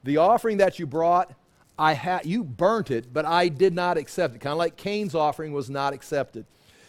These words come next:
He says, "Oh, that someone would just come in here and shut these doors." Again, like I said before, these doors or the Jesus doors,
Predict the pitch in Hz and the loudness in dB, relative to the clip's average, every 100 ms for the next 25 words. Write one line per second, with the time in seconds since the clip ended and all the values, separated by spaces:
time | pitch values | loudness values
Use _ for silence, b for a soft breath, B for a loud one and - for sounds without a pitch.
0 | - 170 185 165 - 185 208 175 - 196 | -8 -4 -2 -2 2 2 4 0 0 0
1 | 214 190 151 185 - 208 196 170 180 B | 0 0 -2 -4 -4 -2 0 -2 -2 B
2 | B _ 151 147 - 196 190 180 180 123 | B _ -6 -6 -4 0 0 -2 -8 -6
3 | 156 165 123 120 127 131 127 127 147 139 | -2 -2 -2 -4 -4 -4 -6 -6 -6 -6
4 | 131 117 143 143 147 151 160 151 b b | -8 -6 -6 -6 -2 0 0 -2 b b
5 | b - 127 110 147 139 147 147 | b -10 -10 -4 -4 -4 -4 -6